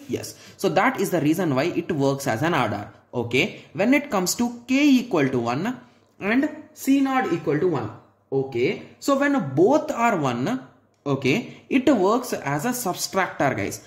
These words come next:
and it works as a two's complement subtractor. How? Means B X O R one means it will make it complement. So until this complement is nothing but one's complement, right?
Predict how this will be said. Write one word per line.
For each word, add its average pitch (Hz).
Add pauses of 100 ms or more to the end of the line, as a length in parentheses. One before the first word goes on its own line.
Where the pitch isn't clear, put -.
(180)
and 226
it 208
works 208
as 175
a 247
two's 294
complement 165
subtractor. - (240)
How? 269 (360)
Means 262
B 208
X -
O 233
R 214
one 170
means 123
it 214
will 262
make 185
it 262
complement. 170 (240)
So -
until 262
this 269
complement 233
is 165
nothing 143
but 123
one's 190
complement, 123
right? 151